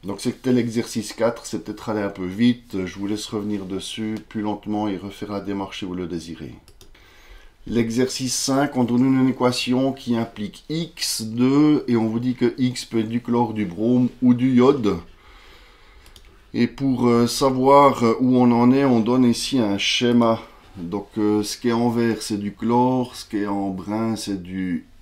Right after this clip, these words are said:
brome, et ce qui est en violet, c'est du iode. On constate ici qu'il n'y a que deux C L deux. On voit qu'ici, il y a un, deux, trois,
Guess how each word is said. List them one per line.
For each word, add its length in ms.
brome, 640
et 160
ce 100
qui 140
est 100
en 320
violet, 400
c'est 340
du 200
iode. 400
On 60
constate 580
ici 380
qu'il 180
n'y 80
a 380
que 220
deux 680
C 220
L 280
deux. 340
On 120
voit 180
qu'ici, 500
il 40
y 40
a 200
un, 280
deux, 320
trois, 380